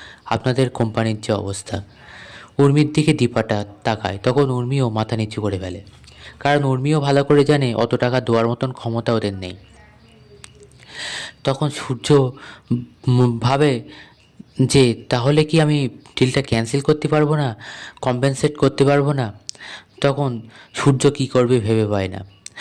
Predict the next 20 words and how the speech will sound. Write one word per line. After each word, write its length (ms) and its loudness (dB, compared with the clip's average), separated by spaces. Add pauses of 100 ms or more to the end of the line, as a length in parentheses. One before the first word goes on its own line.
(220)
তখন 340 2
দীপা 260 0
বলে, 280 2
"ঠিক 280 0
আছে, 180 2
ভালো 260 2
করে 180 2
আগে 160 0
ভাবুন," 440 -2
বলে 220 0
দীপা 240 0
ওখান 240 -4
থেকে 200 -2
চলে 240 -2
যায়। 220 -6 (1400)
এরপরে 400 6
দেখা 260 2
যায় 260 2 (1300)
যে 160 2
বাড়িতে 520 0